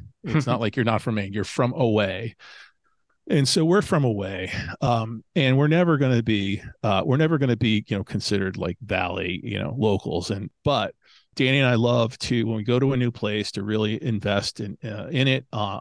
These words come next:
Speaker 1: invest our time, check out the local things, and there are tons of 'em, uh, in the Valley. And so we, <sighs> I'm trying to remember the name of this place we had breakfast. It was, like, an artsy breakfast place in kind of an old,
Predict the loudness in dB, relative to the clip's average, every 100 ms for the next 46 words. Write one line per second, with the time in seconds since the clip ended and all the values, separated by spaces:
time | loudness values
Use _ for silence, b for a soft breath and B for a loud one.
0 | -6 -2 0 0 -2 -4 -2 0 -2 -4
1 | -8 b b b -2 0 2 2 0 -2
2 | -4 -6 -16 -18 -6 0 0 0 -2 -2
3 | -6 _ -8 -4 -2 -4 -6 -6 -10 B
4 | B B _ -2 0 0 0 0 0 2
5 | 2 0 -2 -4 -10 -14 -18 _ -4 -2
6 | -2 -4 -4 -6 -6 -8 _ B B B
7 | -4 -2 -2 0 0 -2 0 0 0 -4
8 | -14 B B B _ -12 -4 -4 -4 -8
9 | -14 -14 -4 -2 0 2 2 2 0 0
10 | -4 0 -2 0 -2 -2 -2 -2 -4 -6
11 | -6 -10 -16 b b b b _ _ -6
12 | -4 -6 -6 -6 -2 0 0 -2 -2 -2
13 | -4 -4 -4 -4 -6 -8 -6 -4 -4 -4
14 | -6 -8 -6 -6 -4 -4 -4 -4 -6 -12